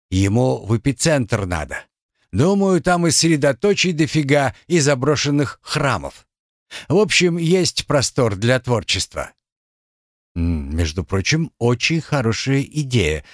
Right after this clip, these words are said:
задумчиво хмыкнул я, перечитывая самый последний комментарий. «А что нам для этого нужно?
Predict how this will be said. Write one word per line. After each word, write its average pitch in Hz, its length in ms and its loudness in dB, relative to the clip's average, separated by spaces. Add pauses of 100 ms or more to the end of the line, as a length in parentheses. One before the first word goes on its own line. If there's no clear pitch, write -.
(120)
задумчиво 90 680 0
хмыкнул 80 500 -2
я, 143 280 0 (200)
перечитывая 120 680 0
самый 127 360 0
последний 95 560 -2
комментарий. 87 720 -2 (840)
«А 127 120 -2
что 185 320 -2
нам 180 240 0
для 165 240 0
этого 165 260 -2
нужно? 85 480 -4